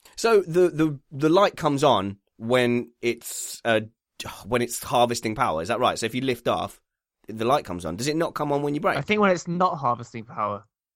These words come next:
Speaker 1: Oh, when it, so when you haven't, when you're not accelerating, basically.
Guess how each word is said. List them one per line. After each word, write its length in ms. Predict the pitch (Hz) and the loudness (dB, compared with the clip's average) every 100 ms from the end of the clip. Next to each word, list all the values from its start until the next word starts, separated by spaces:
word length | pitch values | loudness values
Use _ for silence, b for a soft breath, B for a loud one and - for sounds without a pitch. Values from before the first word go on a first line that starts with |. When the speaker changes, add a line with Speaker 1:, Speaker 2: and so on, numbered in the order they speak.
| _ - | _ 0
Speaker 1:
Oh, 460 | 113 120 123 123 | 2 4 6 6
when 120 | 117 117 | 4 0
it, 120 | - | -4
so 180 | - 131 | -2 0
when 180 | 131 | 0
you 80 | 131 | 0
haven't, 360 | 120 139 131 120 | 0 0 0 -2
when 140 | 143 | -2
you're 100 | 143 | -2
not 180 | 143 113 | 0 -2
accelerating, 560 | 101 - 113 85 - 78 | -2 0 0 -2 -8 -14
basically. 480 | 69 - - 85 | -14 -16 -18 -20